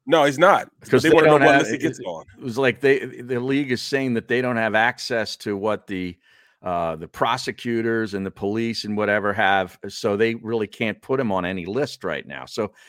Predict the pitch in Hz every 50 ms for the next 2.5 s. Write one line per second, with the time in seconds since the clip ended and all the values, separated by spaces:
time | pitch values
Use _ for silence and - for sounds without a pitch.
0 | _ _ - 104 - 147 170 165 151 139 123 127 143 180 196 165 127 113 110 110
1 | 104 104 120 131 131 131 - - 143 131 123 113 117 127 127 127 131 - 95 82
2 | - 139 170 196 175 107 78 82 -